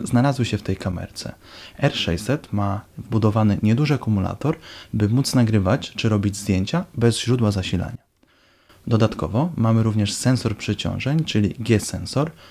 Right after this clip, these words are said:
czuły mikrofon, zoom cyfrowy, obsługę kart do dwustu pięćdziesięciu sześciu giga pojemności oraz tryb parkingowy, który wykrywa ruch w polu widzenia obiektywu i zaczyna nagrywanie.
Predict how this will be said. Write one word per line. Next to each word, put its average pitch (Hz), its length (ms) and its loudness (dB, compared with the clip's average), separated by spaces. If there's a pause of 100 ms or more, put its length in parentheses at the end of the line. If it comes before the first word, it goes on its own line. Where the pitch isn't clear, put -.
(180)
czuły 143 260 4
mikrofon, 110 600 2 (340)
zoom 127 260 2
cyfrowy, 92 540 -2 (360)
obsługę 139 500 0
kart 113 320 0
do 104 180 2
dwustu 104 380 -2
pięćdziesięciu 101 580 0
sześciu - 400 -2
giga 104 260 0
pojemności 92 680 -2 (420)
oraz 104 440 2
tryb 170 240 0
parkingowy, 104 720 0 (240)
który 147 280 0
wykrywa 120 400 2
ruch 110 200 0
w - 120 -20
polu 107 220 2
widzenia 101 340 2
obiektywu 110 580 -2 (260)
i 117 60 4
zaczyna 98 380 2
nagrywanie. 92 580 -2